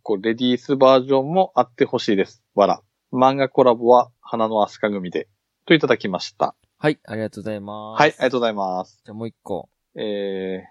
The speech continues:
Speaker 1: ー、続きまして、まあ、ハリトさんよりいただいております。
Speaker 2: はい。
Speaker 1: えー、第七十七回、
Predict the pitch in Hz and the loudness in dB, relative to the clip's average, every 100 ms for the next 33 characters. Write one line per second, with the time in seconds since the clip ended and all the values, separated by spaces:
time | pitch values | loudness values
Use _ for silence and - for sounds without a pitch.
0 | _ - 113 110 113 110 - 135 131 175 | _ -10 -2 0 2 0 2 2 4 4
1 | 185 170 160 143 117 110 104 98 95 - | 4 2 2 0 -4 -4 -4 -4 -4 -6
2 | 87 92 101 - 127 131 _ _ _ 101 | -8 -4 -4 -4 -12 -12 _ _ _ -8
3 | 98 113 123 120 123 127 117 107 104 123 | -2 6 6 6 2 2 0 -2 2 2
4 | - 101 | 2 -2